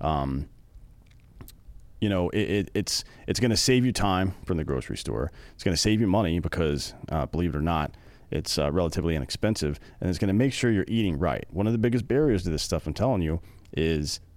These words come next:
having junk food in your house, not having other better options, or getting bored with the, the food that you're eating. And this is gonna solve all those problems, HelloFresh. So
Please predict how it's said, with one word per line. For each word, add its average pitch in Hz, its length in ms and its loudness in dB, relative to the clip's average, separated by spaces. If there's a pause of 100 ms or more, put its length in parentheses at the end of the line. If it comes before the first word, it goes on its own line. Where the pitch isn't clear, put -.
(420)
having 120 320 2
junk 120 260 2
food 120 240 4
in 113 60 4
your 104 100 2
house, 69 460 -2
not 92 180 0
having 107 300 2
other 107 160 2
better 101 320 2
options, 65 460 -4 (260)
or 87 100 2
getting 87 300 2
bored 92 300 2
with 90 120 0
the, 87 220 -2
the 80 460 -2 (140)
food 135 340 2
that 87 120 -2
you're 71 100 -2
eating. 78 300 -2 (320)
And 90 160 2
this - 400 2 (460)
is 80 100 -6
gonna 87 160 0
solve 82 320 0
all 73 160 -2
those 69 160 -4
problems, - 380 -4
HelloFresh. - 500 -2
So - 380 -2